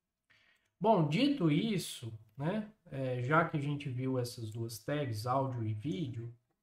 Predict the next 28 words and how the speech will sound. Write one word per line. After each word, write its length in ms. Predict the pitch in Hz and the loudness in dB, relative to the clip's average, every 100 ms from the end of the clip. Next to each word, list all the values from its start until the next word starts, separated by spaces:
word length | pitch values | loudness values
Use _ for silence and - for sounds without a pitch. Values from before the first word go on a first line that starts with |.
| _ _ _ _ _ | _ _ _ _ _
vamos 260 | 143 202 214 | -2 0 2
dar 80 | 202 | 2
uma 80 | |
olhadinha 540 | 185 156 127 131 135 127 | 4 4 2 0 -4 -6
aqui 120 | - | -6
na 120 | 123 | -6
apostila, 840 | 110 120 117 - 175 175 120 104 104 - _ _ _ _ | -6 -6 -10 -8 -2 -2 0 -4 -8 -14 _ _ _ _
que 120 | - | -12
tem 360 | 139 - 147 156 | -12 -6 -4 0
mais 720 | 156 160 160 156 135 - - _ _ _ _ _ _ _ _ _ _ _ _ _ _ _ _ _ _ | 0 0 0 0 -2 -8 -14 _ _ _ _ _ _ _ _ _ _ _ _ _ _ _ _ _ _
umas 280 | 170 170 147 | -2 0 0
outras 280 | 143 139 | -2 -4
questões 540 | - 135 127 127 123 120 | -6 -6 -6 -6 -6 -6
aqui 240 | 110 127 | -8 -12
que 100 | 123 | -10
eu 100 | 120 | -12
queria 280 | - 120 120 | -10 -6 -4
ver 240 | 120 117 | -4 -6
com 140 | - 117 | -6 -6
vocês, 920 | 113 117 - 180 160 117 - - - _ _ _ _ _ _ _ _ _ _ _ _ _ | -6 -8 -4 -2 -2 -4 -8 -12 -12 _ _ _ _ _ _ _ _ _ _ _ _ _
antes 380 | 147 165 165 156 | -2 0 0 -2
de 140 | 151 | -2
passar 420 | 160 160 156 - | 2 2 2 2
lá 160 | 151 147 | 2 2
pras 240 | 147 165 | 2 -4
questões 480 | - 160 156 156 156 | -4 -6 -4 0 0
do 120 | 147 | -2
formulário. 920 | 160 - 156 165 180 135 123 120 117 | -6 -2 -2 0 0 0 0 -2 -6